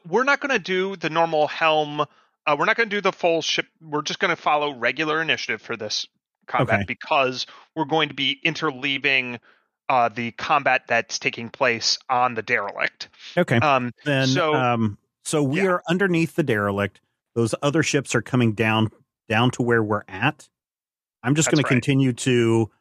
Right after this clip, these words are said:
Speaker 2: maneuver backwards away from them until I come up around the other side of the ship and can just kinda stay out of their line of sight.
Speaker 1: So just to be clear, they have split up and one is approaching
Speaker 2: Ah.
Speaker 1: from e-, either side.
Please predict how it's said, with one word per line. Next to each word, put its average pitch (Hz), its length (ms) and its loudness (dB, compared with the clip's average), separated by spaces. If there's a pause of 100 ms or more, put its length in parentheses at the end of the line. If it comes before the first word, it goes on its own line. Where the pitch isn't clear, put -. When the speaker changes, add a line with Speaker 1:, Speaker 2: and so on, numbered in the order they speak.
(140)
Speaker 2:
maneuver 127 680 2
backwards 120 560 -2
away 110 300 0
from 123 220 0
them 123 200 2
until 107 240 -2
I 104 60 2
come 110 240 -4
up 101 100 -2 (180)
around 110 640 0 (480)
the 110 320 2
other 113 220 2
side 104 300 2
of 90 60 -4
the 87 80 -2
ship - 420 -2 (200)
and 101 140 -6
can 107 120 -4
just 101 200 -4
kinda 101 220 -2
stay - 380 0
out 98 120 0
of 101 60 -2
their 98 160 -4
line 98 240 0
of 87 80 -14
sight. - 460 -10 (400)
Speaker 1:
So - 200 -2
just 214 380 0
to 202 60 -8
be 185 120 -2
clear, 131 540 -2 (300)
they 165 180 2
have 156 200 0
split - 600 -4
up 135 360 0
and 120 200 -8
one 160 360 -2
is 127 160 -4
approaching 95 440 2
Speaker 2:
Ah. 76 80 -4
Speaker 1:
from 117 100 -10
e-, 123 180 -10 (120)
either 117 320 0
side. - 480 -6